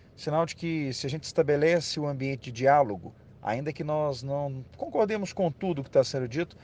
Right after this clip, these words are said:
é possível sair do outro lado com soluções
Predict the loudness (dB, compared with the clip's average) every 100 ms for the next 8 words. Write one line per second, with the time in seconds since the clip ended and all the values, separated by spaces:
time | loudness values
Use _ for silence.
0 | -20 -2 2 2 2 -2 0 4 6 6
1 | 4 -2 -4 0 4 4 2 -4 -6 -4
2 | -6 -6 -4 -4 -6